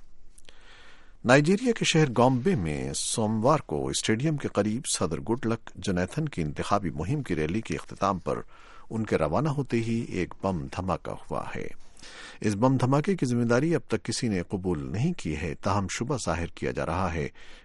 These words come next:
کہ اس دھماکے میں بوکو حرام کے مسلح جنگجو ملوث ہوں گے، جو اس علاقے میں پہلے بھی ایسے ہی حملے کرتے رہے ہیں۔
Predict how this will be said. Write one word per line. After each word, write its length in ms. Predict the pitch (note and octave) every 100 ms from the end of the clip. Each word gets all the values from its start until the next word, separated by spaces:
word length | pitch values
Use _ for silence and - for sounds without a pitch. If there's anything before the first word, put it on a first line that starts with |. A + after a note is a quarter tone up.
| -
کہ 100 | A2+
اس 180 | E2
دھماکے 380 | - F#2+ A#2 -
میں 140 | A#2+ E2+
بوکو 340 | D2+ F2 -
حرام 340 | D#2 D2+ A2
کے 180 | B2 -
مسلح 440 | D#2 - F2 D#2 D2
جنگجو 440 | - F2 E2 E2+ C#2
ملوث 520 | C#2+ D2+ D2 B1+ - -
ہوں 180 | F2+ E2
گے، 100 | F#2+ - - - - -
جو 80 |
اس 160 | A2 -
علاقے 300 | G2+ G2 C3+
میں 100 | G#2+
پہلے 340 | - F#2 G2
بھی 220 | G2+ D#2 C#2+
ایسے 220 | - G#2+
ہی 240 | F#2+ C2 C#2
حملے 240 | F2+ F2 A1
کرتے 280 | D#2 C#2+ C#2+
رہے 260 | B1 D2+
ہیں۔ 200 | - A#1